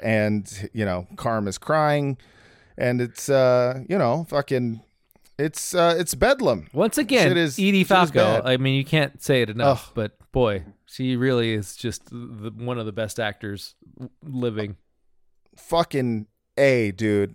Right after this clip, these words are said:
Speaker 1: This is the time when I started watching it in real time, was season six.
Speaker 2: Yeah.
Speaker 1: And, uh, and it was, you know, when you're binge watching something, like, I was still kinda coming off of, like,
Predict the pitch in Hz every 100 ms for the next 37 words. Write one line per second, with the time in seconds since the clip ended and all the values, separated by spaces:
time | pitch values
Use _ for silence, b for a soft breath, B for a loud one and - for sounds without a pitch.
0 | - 170 - 165 147 147 139 139 117 117
1 | 139 117 104 107 107 123 120 107 110 113
2 | - 127 135 123 104 - 117 113 101 117
3 | 123 - 135 120 101 B B - 131 135
4 | 127 120 113 - 120 113 110 104 101 -
5 | _ _ _ _ _ _ - 156 156 151
6 | 147 127 - - - - 180 202 151 131
7 | 151 190 139 170 139 143 131 135 120 127
8 | 127 120 120 165 165 - 170 135 139 131
9 | - 131 123 120 117 123 104 117 107 101